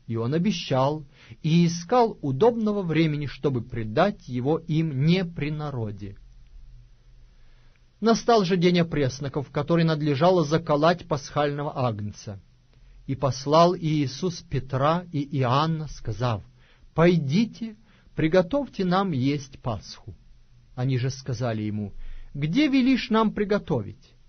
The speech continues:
Он сказал им: «Вот при входе вашем в город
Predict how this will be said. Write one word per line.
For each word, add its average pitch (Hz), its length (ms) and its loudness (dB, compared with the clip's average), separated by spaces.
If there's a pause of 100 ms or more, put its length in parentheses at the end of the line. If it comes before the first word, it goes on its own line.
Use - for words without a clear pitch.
(340)
Он 120 180 -4
сказал 127 480 -2
им: 180 260 -2 (400)
«Вот 139 400 2
при 160 220 2
входе 240 480 0
вашем 208 440 2
в 120 120 -4
город 123 480 0